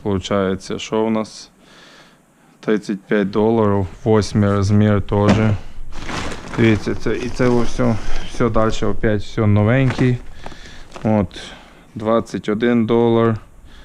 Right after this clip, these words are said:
двадцять два, стоїли шістдесят. Marshall, двадцять вісім доларів. Це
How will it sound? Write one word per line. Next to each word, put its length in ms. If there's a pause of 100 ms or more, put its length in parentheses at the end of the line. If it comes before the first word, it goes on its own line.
(220)
двадцять 420
два, 320
стоїли 500
шістдесят. 840 (1300)
Marshall, 760 (1400)
двадцять 360
вісім 420
доларів. 580 (2500)
Це 200